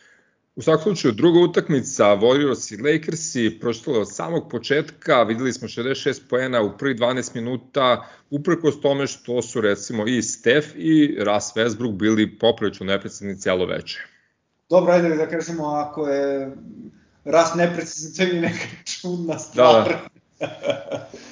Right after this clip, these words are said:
Speaker 2: E, dobro, ali evo, e, da krenemo od ovoga, e, dok je još, e, sveže, što bi se reklo.
Speaker 1: Mhm.
Speaker 2: E, mislim da nemam dovoljno prstiju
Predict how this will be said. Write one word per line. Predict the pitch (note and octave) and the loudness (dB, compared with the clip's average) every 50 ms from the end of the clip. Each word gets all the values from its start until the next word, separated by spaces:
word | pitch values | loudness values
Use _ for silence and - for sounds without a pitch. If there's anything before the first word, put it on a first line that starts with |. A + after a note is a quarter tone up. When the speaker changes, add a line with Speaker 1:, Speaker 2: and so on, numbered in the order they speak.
| - - - - - | -20 -20 -16 -8 0
Speaker 2:
E, | F#3+ F#3 F#3 F#3 F3+ F3+ F3+ F3+ F3+ F3+ F3 E3+ | 2 4 6 8 10 10 10 10 10 8 6 4
dobro, | F#3+ G#3 G3+ E3+ C3+ C#3+ | 4 4 4 4 2 0
ali | F3+ G3+ G#3 G#3 G3+ | 0 0 0 2 2
evo, | F#3+ C#3 | 2 2
e, | - - - - - _ _ _ _ - E3 E3+ F3 E3+ E3+ E3 E3 E3 E3 - - - - - | 0 -2 -8 -16 -20 _ _ _ _ -10 -8 -6 -4 -2 -2 0 -2 -2 -4 -8 -12 -16 -12 -10
da | - F3 - | -8 -8 -4
krenemo | - F3+ G3 G#3 G3+ F#3+ F3 | -2 -2 -2 0 0 -2 -2
od | E3 D#3 | -2 0
ovoga, | D#3+ D#3 D#3 D3+ C#3+ B2+ A#2 | 0 0 -2 -2 -4 -4 -6
e, | A2 A2 A#2+ C#3+ C#3+ C#3 C#3+ C#3+ C#3 C3 - A2 F2+ - _ _ _ _ _ _ _ _ _ _ _ - | -6 -6 -8 -8 -6 -6 -6 -6 -8 -10 -14 -18 -20 -20 _ _ _ _ _ _ _ _ _ _ _ -18
dok | D3 C#3 C#3+ C3+ C3+ - | -12 -8 -8 -8 -4 0
je | F3 | 0
još, | G#3+ - D#4+ - - | 2 2 2 -2 -4
e, | - - D#3 D#3 E3+ - | -6 -6 -6 -6 -4 -4
sveže, | - - - D#3+ D3 D#3 D#3 D#3 - C3 | -2 -2 -2 2 4 4 4 4 2 -2
što | A#2 - - C3 | -6 -8 -8 -10
bi | B2 C3+ | -8 -8
se | B2 - - C3 | -8 -6 -4 -2
reklo. | B2+ B2 A#2+ - - - A2 G#2+ - | -2 -2 -2 -4 -6 -12 -16 -16 -12
Speaker 1:
Mhm. | G#2+ G#2+ G2+ F#2+ F#2 F#2+ | -10 -10 -10 -8 -8 -8
Speaker 2:
E, | A2+ C#3 C#3+ C#3+ C#3+ C#3+ C3 - - C#3 C#3 C3 - - _ _ | -6 -4 -2 0 0 0 -2 -4 -8 -12 -14 -16 -18 -20 _ _
mislim | - D#3 D#3 F3 G#3+ - A#3+ A3+ | -16 -8 -6 -4 -4 -2 -2 0
da | F#3 F3+ E3 | 0 0 0
nemam | D#3 D#3 D#3 D#3+ G3 A#3+ B3 A3+ F#3 E3 | 0 0 2 2 4 4 2 2 0 2
dovoljno | - E3+ F#3 G3 F#3+ F#3 E3 C3 - - - - | 2 4 4 4 2 0 -4 -6 -6 -10 -12 -8
prstiju | D#3+ E3 F3 F3 - - - G#3+ G#3 G3 F#3 F3+ E3+ D#3+ D3 - - | -6 -6 -6 -8 -10 -10 -6 -4 0 2 2 2 2 2 0 -4 -8